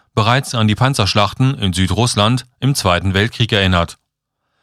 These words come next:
Bei dem Vormarsch im waldigen Norden der Ukraine nach dem vierundzwanzigsten Februar waren die russischen Truppen schnell stecken geblieben.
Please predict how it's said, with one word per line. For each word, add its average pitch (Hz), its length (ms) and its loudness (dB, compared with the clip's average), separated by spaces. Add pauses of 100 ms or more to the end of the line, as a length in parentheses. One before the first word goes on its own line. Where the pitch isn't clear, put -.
(220)
Bei 110 100 2
dem 123 140 2
Vormarsch 139 520 0
im 92 120 0
waldigen 90 380 0
Norden 113 320 2
der 92 120 2
Ukraine 107 720 0
nach 87 260 0
dem 87 160 -2
vierundzwanzigsten 98 760 -2
Februar 107 600 0 (340)
waren 117 220 2
die 123 80 0
russischen 135 420 0
Truppen 131 460 -2
schnell 87 320 0
stecken 113 280 -2
geblieben. 95 500 0